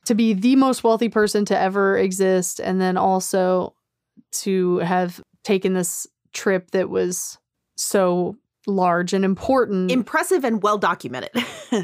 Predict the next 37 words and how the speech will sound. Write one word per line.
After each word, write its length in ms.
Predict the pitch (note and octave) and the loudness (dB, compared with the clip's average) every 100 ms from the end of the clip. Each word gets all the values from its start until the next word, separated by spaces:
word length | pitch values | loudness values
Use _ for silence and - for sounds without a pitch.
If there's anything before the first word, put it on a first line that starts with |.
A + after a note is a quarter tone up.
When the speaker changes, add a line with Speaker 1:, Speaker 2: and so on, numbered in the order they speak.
| - | -2
Speaker 1:
Yeah, 460 | B3 G4 G#4 G#3 | 2 4 4 2
well 260 | A#3 C#4+ D#4 | 2 4 4
documented, 640 | D4+ D4+ D#4 D4+ A3+ G#3 F#3 | 4 2 2 2 2 0 2
especially 600 | A3+ A#3 D4 D4+ D#4 A3+ | 2 2 0 0 0 0
for 140 | G3+ | 0
that 220 | F#3+ E3+ D#3+ | 0 0 -2
time. 400 | F3 D#3+ C#3+ G3 | -4 -4 -4 -2
Yeah. 380 | A#3+ D4 F3+ - - - - - - | 0 0 -2 -8 -18 -20 -20 -20 -8
I 160 | - G#3 | -2 0
wonder 760 | G3+ G#3+ A#3 A3+ G#3+ G#3 G3 | 2 2 2 4 4 4 2
if 280 | - F#3+ F#3 | 0 0 0
it 200 | F#3+ - | -2 -2
ever 280 | - G3 F#3+ | -4 -2 0
did 320 | F#3+ F3+ F#3+ | 0 0 0
come 200 | G#3 A#3+ | 0 0
up 180 | B3+ B3+ | 0 0
in 260 | C4+ C4 - | -2 -4 -4
any 280 | A#3+ B3+ B3+ | -4 -2 -2
of 100 | B3 | 0
our, 220 | A#3 A#3 | 2 2
like, 200 | A3+ A3 | 2 0
world 300 | G#3+ A#3 A3+ | 0 2 2
history, 540 | A3 A#3+ - C#4 C#4+ | 0 -2 -2 -2 0
but 220 | C4+ G#3 - | 0 0 0
I 260 | F#3 B3+ C4 - | 0 0 -2 0
don't 260 | G3+ G3+ | 0 0
remember 460 | F#3 G3 F#3+ A#3+ G3+ | 0 0 0 2 2
ever 240 | F#3 F3+ | 2 -2
hearing 400 | F3 F3+ F3+ F#3 | -4 -6 -6 -6
of 100 | F3+ | -8
him. 320 | - G3 G3+ G3+ - - - - | -8 -8 -8 -12 -16 -20 -16 -4
Speaker 2:
I 400 | G#3 A3+ C4+ C#4+ | 0 2 2 0
saw 500 | D#4 - B3 A#3 A#3+ | -4 -4 0 2 2
it 100 | A#3 - | 0 -2
in 140 | G#3 | -2
a 80 | G#3 | -2
TikTok. 760 | - G#3 - - E3 - - | -6 -8 -6 -6 -4 -6 -16